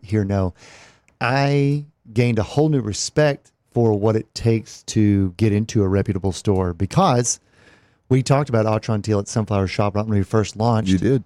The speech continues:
Speaker 1: And y'all were like, "Well, we need to see why you think it works. What's the story behind it?" We had to submit all of our ingredients. Y'all called back, asked questions.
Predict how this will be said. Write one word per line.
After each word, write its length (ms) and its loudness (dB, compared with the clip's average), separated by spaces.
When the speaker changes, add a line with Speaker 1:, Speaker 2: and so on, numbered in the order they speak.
Speaker 1:
And 500 2
y'all 200 0
were 100 2
like, 180 -2
"Well, 260 2
we 220 4
need 260 4
to 100 -4
see 480 -4
why 280 0
you 140 0
think 240 -4
it 140 0
works. 500 -8
What's 260 0
the 80 -2
story 320 0
behind 400 -4
it?" 40 -8
We 140 -6
had 100 -2
to 60 -14
submit 400 0
all 160 2
of 100 0
our 160 2
ingredients. 680 -2
Y'all 180 2
called 260 0
back, 240 2
asked 320 0
questions. 600 -4